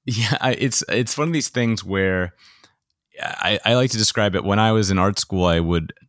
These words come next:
only describe myself, or, like, when I'm around my art friends, I describe myself as a doctor. And then when I'm around my med school friends or my other doctor friends, I only describe myself as an artist. It's kind of this whole imposter syndrome thing where I, I always wanna be doing the other thing because I never feel, like,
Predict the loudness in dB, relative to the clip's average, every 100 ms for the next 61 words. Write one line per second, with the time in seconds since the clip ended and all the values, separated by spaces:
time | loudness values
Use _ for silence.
0 | _ -2 0 0 0 0 0 2 2 2
1 | 2 2 2 2 2 2 4 4 4 2
2 | 0 0 0 0 0 -2 -2 0 0 0
3 | -2 -2 -6 -2 -2 0 -2 -2 -4 _
4 | _ _ -4 0 2 2 2 2 2 2
5 | 0 -2 -6 -4 -2 -2 -2 -2 -2 -4
6 | -6 -6 -4 -2 -2 -2 -2 -4 -4 -4
7 | -4 -6 -6 -4 -2 0 -2 -4 -2 -2
8 | -2 -4 -4 -6 -4 -4 -4 -6 -6 -4
9 | -4 -4 -4 -2 -4 -4 -2 0 0 -2
10 | -2 -2 -2 0 0 -2 -2 -2 -2 -6
11 | -8 -8 -8 -8 -6 -4 -4 -6 -10